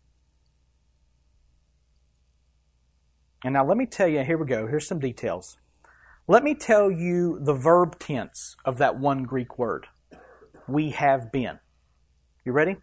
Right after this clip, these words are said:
How many of you just love grammar? There are some people that love grammar, right? Any word nerds in here? Awesome. I love it. I love it. <clears throat> So "we have been." What's the verb tense and mood?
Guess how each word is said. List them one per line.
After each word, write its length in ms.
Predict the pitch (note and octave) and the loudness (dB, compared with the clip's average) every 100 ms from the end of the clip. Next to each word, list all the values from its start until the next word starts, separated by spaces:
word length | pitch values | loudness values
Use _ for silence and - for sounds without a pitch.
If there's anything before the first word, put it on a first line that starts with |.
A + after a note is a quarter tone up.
| _ _ _ _ _ _ _ | _ _ _ _ _ _ _
How 120 | - | -6
many 120 | D#3+ D3+ | -4 -4
of 100 | C3+ | -6
you 80 | |
just 240 | A#2 B2 - | -8 -10 -8
love 320 | A#2 B2 A2 | -4 -4 -4
grammar? 400 | A2+ G#2+ F#2 - _ _ | -6 -8 -8 -14 _ _
There 100 | - | -6
are 60 | F3+ | -4
some 200 | - D3+ | -4 -8
people 280 | D3+ C3+ G#2 | -6 -6 -6
that 60 | |
love 140 | B2 A2 | -6 -8
grammar, 360 | G#2+ G#2 F2 | -10 -12 -12
right? 240 | G#2+ B2+ C3 _ _ _ _ _ - - - - - | -8 -8 -8 _ _ _ _ _ -16 -16 -18 -20 -16
Any 140 | C#3+ C#3 | -10 -4
word 320 | C3+ C#3+ C3+ | 0 0 0
nerds 240 | C#3+ C3+ | -4 -4
in 80 | C#3 | -8
here? 280 | D3+ D3+ - _ _ _ _ _ _ _ _ _ _ _ _ _ - | -8 -8 -10 _ _ _ _ _ _ _ _ _ _ _ _ _ -6
Awesome. 420 | A#2 A2 - C3+ - _ _ _ _ _ - - _ _ - | -4 -2 -4 -6 -12 _ _ _ _ _ -20 -20 _ _ -8
I 60 | A#2 | -4
love 240 | A2 E2 | -2 -4
it. 100 | - _ _ _ _ _ _ _ _ - | -12 _ _ _ _ _ _ _ _ -14
I 60 | A2 | -6
love 240 | A2+ G#2 | -4 -4
it. 100 | - _ _ | -6 _ _
<clears throat> 240 | A#3+ D3 - | -2 -2 -2
So 160 | - D#3 | 2 2
"we 200 | A3 A#3 | 2 4
have 340 | G#3+ F3+ C#3+ | 4 4 2
been." 180 | B2+ C3+ | 0 4
What's 220 | F#3 - | 2 2
the 100 | F3 | -4
verb 480 | B2+ D#3 D3+ C#3 - | 4 6 6 4 -6
tense 360 | - G2+ - | -8 -8 -4
and 180 | C#3+ C#3 | -4 -2
mood? 340 | C#3+ C3 G#2+ | 0 0 -2